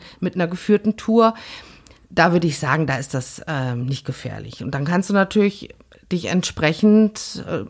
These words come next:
also es ist für alle was dabei, ne? Also es gibt, es gibt Veranstaltungen, da, äh, fahren die richtigen Pros mit, wie zum Beispiel die, die Breslau Rallye oder, ähm,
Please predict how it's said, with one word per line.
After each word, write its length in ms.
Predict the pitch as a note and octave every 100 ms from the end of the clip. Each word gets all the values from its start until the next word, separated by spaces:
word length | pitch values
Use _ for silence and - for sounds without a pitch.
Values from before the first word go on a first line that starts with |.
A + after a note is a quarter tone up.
| -
also 200 | F3+ E3+
es 100 | D#3+
ist 160 | G3+
für 220 | - F3+ -
alle 560 | E3+ A3 A3+ A3 G#3
was 180 | G3+ -
dabei, 440 | A3+ G3+ C#3 A#2+ B2+ _
ne? 220 | D#3 F3 -
Also 200 | D3+ D3+
es 200 | D#3+ D#3+
gibt, 280 | - F3 - _ - - -
es 100 | -
gibt 120 | F#3
Veranstaltungen, 880 | - F#3 D#3 F3 - F3 F3 F#3+ F#3+
da, 380 | E3 D#3+ D#3+ D#3+
äh, 320 | D#3+ D#3 D3
fahren 260 | D3+ D#3+ E3+
die 100 | D#3+
richtigen 320 | F3 F#3 D#3+
Pros 380 | - D3+ F#3 G#3
mit, 320 | G#3+ G#3+ - - - - - -
wie 80 | E3
zum 140 | D#3
Beispiel 180 | D#3+ E3+
die, 140 | D3+
die 240 | D3 - C#3+
Breslau 460 | D#3 D3+ - E3+
Rallye 440 | D#3+ D#3 E3+ E3+ E3
oder, 480 | D3 C#3+ C3+ C3+ - - - - _ -
ähm, 680 | C#3+ C3+ C3 C3 B2+ B2+